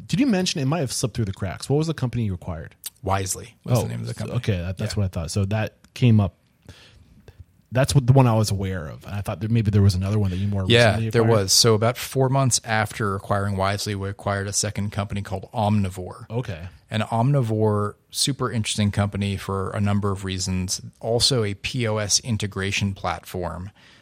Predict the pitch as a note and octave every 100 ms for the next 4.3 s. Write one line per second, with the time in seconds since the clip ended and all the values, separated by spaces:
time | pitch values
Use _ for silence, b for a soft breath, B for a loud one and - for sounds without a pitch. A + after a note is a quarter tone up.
0 | B - G2+ G2 G2+ G2+ G2+ G#2+ B2+ G#2+
1 | G2+ G#2 G#2 G2+ F#2+ - G#2+ F#2+ G#2+ G2
2 | F#2+ G2 G#2+ A2 G#2+ - G#2+ G#2 G2 G2+
3 | G2 F#2+ - - A2+ G#2+ G2+ G2 G2 G2
4 | G2 F#2+ G2+